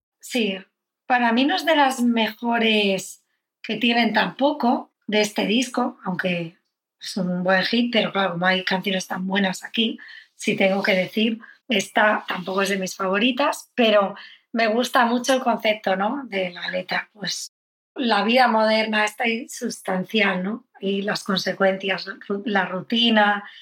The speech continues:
el individualismo, ¿no? Gente sin expectativas,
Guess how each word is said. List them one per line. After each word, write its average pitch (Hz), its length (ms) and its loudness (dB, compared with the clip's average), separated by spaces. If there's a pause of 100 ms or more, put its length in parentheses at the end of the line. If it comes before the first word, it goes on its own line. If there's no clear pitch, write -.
(240)
el 214 240 4
individualismo, 208 1120 0
¿no? 220 300 -6 (140)
Gente 208 520 -2
sin 196 340 -4
expectativas, 185 1000 -2